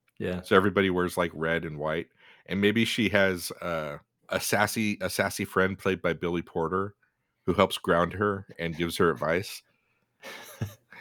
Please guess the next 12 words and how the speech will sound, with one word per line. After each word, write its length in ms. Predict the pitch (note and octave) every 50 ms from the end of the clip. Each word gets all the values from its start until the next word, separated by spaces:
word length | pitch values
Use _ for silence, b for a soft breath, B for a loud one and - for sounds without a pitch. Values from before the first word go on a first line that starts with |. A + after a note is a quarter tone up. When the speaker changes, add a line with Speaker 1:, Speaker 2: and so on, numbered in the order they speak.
| B B B B B B _ - - - - - - - - - - - - - _ _ _ _ _ _ _ _ _ _ -
Speaker 2:
Billy 220 | B2+ C#3+ D3+ D3 C3+
Porter, 420 | - - C#3 C#3 C3 C3+ B2 A2+
of 140 | G#2 - - -
course, 360 | A#2 A2 G#2 G#2 - - -
played 340 | - - A#2+ A2+ A2+ G2+ -
the 160 | G#2 G2 G2
fairy 320 | - - A2 A2+ A2+ A2 G2+
godfather 640 | G2 G2 G2 F#2+ - - F#2 F2 E2 E2+ E2+ E2+ F2
in 260 | - E2 E2 E2 E2
the 300 | E2+ E2+ E2 D#2+ D#2+ D#2+ _ b b b b b b b b _
Camila 380 | - - G2 G2 G2+ G#2 G#2+ F#2+
Cabello 800 | - - F2 E2 F#2 F#2 F#2 F#2 F2+ F2+ F2 E2+ E2+ E2 D#2+ -